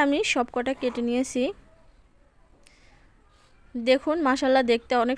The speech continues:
সুন্দর লাগছে। এখন আমি তুলে নিচ্ছি একটা প্লেটে। বাকি অংশটুকু কিন্তু ফেলে দেব না, বাকি অংশটুকু আবারও পরে বেলে তারপরে আবার এরকম করে কুকি কাটার দিয়ে কেটে নেব।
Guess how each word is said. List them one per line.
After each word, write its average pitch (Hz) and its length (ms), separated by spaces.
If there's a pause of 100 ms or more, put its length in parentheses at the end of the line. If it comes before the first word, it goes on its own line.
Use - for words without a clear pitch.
সুন্দর 233 320
লাগছে। 240 300 (840)
এখন 285 240
আমি 269 120 (100)
তুলে 247 220
নিচ্ছি 220 240 (100)
একটা 220 220
প্লেটে। 214 320 (840)
বাকি 262 340
অংশটুকু 320 400
কিন্তু 311 240
ফেলে 262 220
দেব 262 180
না, 285 60 (120)
বাকি 226 200
অংশটুকু 240 420 (240)
আবারও 240 280 (180)
পরে 233 220
বেলে 226 280 (120)
তারপরে 226 340
আবার 220 200
এরকম 220 200 (100)
করে 233 140
কুকি 233 240
কাটার 214 240
দিয়ে 254 180
কেটে 214 220
নেব। 190 100